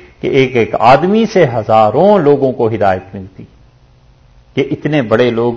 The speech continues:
جو ہوتے ہیں، یہ سمندر کی طرح ہی ہوتے ہیں، اور جو جتنا تیرتا ہے نا، بس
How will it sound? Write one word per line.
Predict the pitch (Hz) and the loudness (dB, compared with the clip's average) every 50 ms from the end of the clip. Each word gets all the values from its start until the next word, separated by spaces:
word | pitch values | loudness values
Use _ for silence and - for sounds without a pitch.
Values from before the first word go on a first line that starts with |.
| 117 - | -6 -6
جو | 113 | -6
ہوتے | 113 110 107 110 - 131 | -6 -6 -6 -8 -10 -8
ہیں، | 139 131 - 190 196 - - - - _ _ _ _ _ _ _ _ _ _ _ - | -4 -4 -4 -4 -4 -6 -12 -18 -20 _ _ _ _ _ _ _ _ _ _ _ -4
یہ | 147 170 180 180 185 185 180 | 0 4 4 6 6 4 2
سمندر | 175 - - - 160 156 165 175 180 175 214 208 190 - | 0 0 -2 -4 -2 -2 -2 -2 0 2 2 2 2 0
کی | 175 | -2
طرح | - - 135 131 131 | 0 2 2 2 2
ہی | 123 117 104 | 2 2 0
ہوتے | 95 92 92 92 - 117 | -2 -4 -4 -6 -6 -6
ہیں، | 113 107 - - - _ _ _ _ _ _ _ _ _ _ _ _ _ _ | -4 -6 -6 -12 -20 _ _ _ _ _ _ _ _ _ _ _ _ _ _
اور | 180 170 156 131 - | 4 4 4 2 2
جو | 165 190 208 220 226 214 | 4 6 8 8 8 6
جتنا | 165 131 120 147 147 185 190 196 208 214 208 180 180 - | 4 2 -2 -6 -4 -2 -2 0 2 2 0 0 0 2
تیرتا | 156 156 165 165 - - - 226 220 196 165 | 2 4 4 4 2 2 2 4 6 6 4
ہے | 160 | 4
نا، | 175 196 190 | 2 2 0
بس | 175 180 | 0 -2